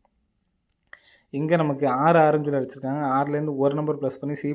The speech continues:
போர்டில் ஏழு வரதுக்கு சான்ஸ் இருக்கு. So, இந்த நம்பர் வந்துச்சுன்னா ஜீரோ இருபத்தி ஏழு அப்படிங்கிற நம்பர் வரதுக்கான சான்ஸ் இருக்கு ஃப்ரெண்ட்ஸ். சரிங்களா? So, இந்த நம்பர் டோட்டலா வந்துச்சுன்னா ஐம்பது இருபத்தேழு அப்படின்னு சொல்லிட்டு வரதுக்கான வாய்ப்புகள் இருக்கு. So, மொத்தமா நான்கு ஃபோர் டிஜிட் நம்பர் வந்து கொடுத்துருக்கோம். So, ஏன்னா சிங்கிள் நம்பர் தான் எடுத்து ட்ரை பண்ண முடியும்னு நினைக்கிறவங்க,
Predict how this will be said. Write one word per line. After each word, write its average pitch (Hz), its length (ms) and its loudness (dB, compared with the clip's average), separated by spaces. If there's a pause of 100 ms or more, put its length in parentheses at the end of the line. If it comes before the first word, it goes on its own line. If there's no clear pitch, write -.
போர்டில் 131 360 -4
ஏழு 143 180 0
வரதுக்கு 120 320 -8
சான்ஸ் 117 240 -10
இருக்கு. 117 220 -8 (500)
So, - 60 -4 (100)
இந்த 127 160 -4
நம்பர் 160 220 2
வந்துச்சுன்னா 143 300 -4 (520)
ஜீரோ 165 340 6 (200)
இருபத்தி 156 340 2 (100)
ஏழு 139 120 4
அப்படிங்கிற 127 260 -2
நம்பர் 127 220 -2
வரதுக்கான 123 480 -6 (100)
சான்ஸ் 120 240 -8
இருக்கு 110 160 -12
ஃப்ரெண்ட்ஸ். 110 200 -12
சரிங்களா? 113 320 -10
So, 110 100 -20
இந்த 110 120 -10
நம்பர் 139 220 -8
டோட்டலா 131 340 -6
வந்துச்சுன்னா 123 300 -8 (580)
ஐம்பது 165 420 4 (120)
இருபத்தேழு 143 400 2
அப்படின்னு 127 220 -6
சொல்லிட்டு 127 260 -6
வரதுக்கான 123 440 -6
வாய்ப்புகள் 117 360 -10
இருக்கு. 113 280 -8
So, 165 120 -14 (100)
மொத்தமா 151 300 -6
நான்கு 143 420 -4 (160)
ஃபோர் 139 260 -6
டிஜிட் 135 220 -10
நம்பர் 123 180 -10
வந்து 120 160 -14
கொடுத்துருக்கோம். 123 460 -8 (500)
So, - 120 -14
ஏன்னா 143 120 0 (120)
சிங்கிள் 170 280 2
நம்பர் 160 180 2
தான் 160 80 4
எடுத்து 147 180 -4
ட்ரை 139 160 2
பண்ண 147 160 -2
முடியும்னு 139 240 -2
நினைக்கிறவங்க, 123 420 -6